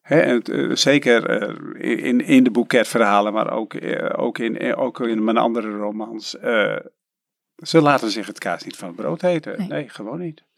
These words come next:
Speaker 2: Maar Hans, dat is niet altijd zo geweest. Met
Speaker 1: Nee.
Speaker 2: Martin, de manier waarop jij schrijft dan wel, maar in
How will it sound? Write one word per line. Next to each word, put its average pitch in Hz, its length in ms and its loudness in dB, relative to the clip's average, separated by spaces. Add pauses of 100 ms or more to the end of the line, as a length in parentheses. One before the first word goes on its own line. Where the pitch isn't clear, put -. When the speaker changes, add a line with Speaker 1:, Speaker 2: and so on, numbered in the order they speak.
(340)
Speaker 2:
Maar 226 160 2
Hans, 202 300 0
dat 214 220 -2
is 214 140 -4
niet 294 240 -6
altijd 160 520 -12 (240)
zo 175 240 -10
geweest. 190 560 0
Met 175 180 -4
Speaker 1:
Nee. - 100 -10
Speaker 2:
Martin, 190 340 -2
de 175 60 2
manier 180 200 4
waarop 160 180 -2
jij 170 180 0
schrijft - 300 -8
dan 160 180 -8
wel, 175 280 4
maar 160 240 -4
in 165 300 -6